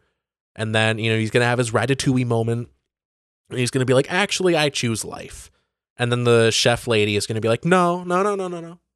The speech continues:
Commit to the bit. We're all gonna die. Come on, you agree to this." And then I thought that was gonna be, like, the third act, like, battle,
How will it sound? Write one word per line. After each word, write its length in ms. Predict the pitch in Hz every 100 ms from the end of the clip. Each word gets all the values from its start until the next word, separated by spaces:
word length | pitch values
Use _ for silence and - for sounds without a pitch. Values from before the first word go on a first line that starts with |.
| _
Commit 220 | - 143
to 80 | -
the 80 | 190
bit. 320 | 165 135 - _ _ -
We're 140 | 117
all 120 | 104
gonna 180 | 123 185
die. 420 | 143 110 107 110 - _ -
Come 140 | 170
on, 180 | 147 123
you 140 | 110
agree 200 | 120 147 120
to 100 | 120
this." 320 | 117 - - _ _ _ _ _ -
And 80 | 117
then 100 | 117
I 80 | 123
thought 260 | 147 156 -
that 160 | 113
was 160 | 113 117
gonna 180 | 120 110
be, 120 | 110
like, 260 | 104 95 - _ _ _ -
the 140 | 113
third 340 | - 113 110 110
act, 560 | 107 107 - - -
like, 280 | 107 98 98 - _ -
battle, 460 | 95 95 92 92